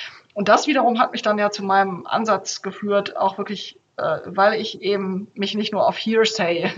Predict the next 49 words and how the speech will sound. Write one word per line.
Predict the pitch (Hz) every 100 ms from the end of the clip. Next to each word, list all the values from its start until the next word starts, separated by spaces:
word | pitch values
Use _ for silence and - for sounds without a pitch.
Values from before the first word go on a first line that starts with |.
| 220
<laughs> | - -
über | 208 190
die | 185
Kernenergie | - 175 175 180 208
verlassen | 202 175 180 185
wollte, | 233 180 180 180 - - 214
also | 202
vor | 196 202
Ort | 175 180 190
zu | 190
gehen, | - 160 165
in | -
die | 180
Anlagen | - 180 180 175
reinzugehen | 170 165 190 - 170 185
und | 180
zu | -
gucken, | - - 185
wie | 180
wird | 175 190
denn | 175 156
da, | 151 151 156 - 165
äh, |
mit | 165 180 180
dieser | 170
Technik | 170 190 185 175
gearbeitet. | - - 170 240 240 247 247
Und | - 185 - - - - -
da | - 175
habe | 196
ich, | 208 - -
da | 185
muss | 190 226
ich | 196
einfach | 220
zugeben, | 240 196 170 151
da | 175
habe | 180
ich | 202
so | -
ungeheuer | 175 233 277 214 208
viel | - 214
drüber | 214 202 196
gelernt, | 180 - 135 175 381 - -
was | 175
ich | 214
vorher | - 196 226
einfach | - 208
nicht | 202 180